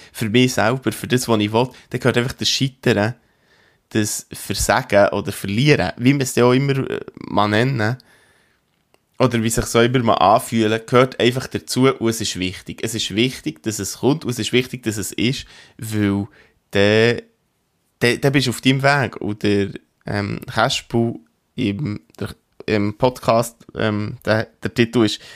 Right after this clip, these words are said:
äh, wie ist der? Wie wird man Erfinder? Oder so. Und er sagt, wenn ich etwas mache, wenn ich etwas Neues mache, dann sollte es zu einem Drittel können scheitern. Also das Risiko dabei haben, vi-, vielleicht ist es nicht ein Drittel, ich glaube, er hat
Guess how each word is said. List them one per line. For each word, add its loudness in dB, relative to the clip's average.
äh, 0
wie 0
ist -4
der? 0
Wie 2
wird 2
man 0
Erfinder? -2
Oder -10
so. -2
Und -4
er 4
sagt, 0
wenn 2
ich 6
etwas -4
mache, 0
wenn 2
ich 4
etwas -4
Neues 0
mache, -2
dann 2
sollte 0
es -10
zu -4
einem 2
Drittel -2
können 0
scheitern. -4
Also 0
das -2
Risiko 2
dabei -2
haben, 0
vi-, 0
vielleicht 0
ist -4
es -6
nicht -4
ein 4
Drittel, -2
ich -2
glaube, 2
er 0
hat -12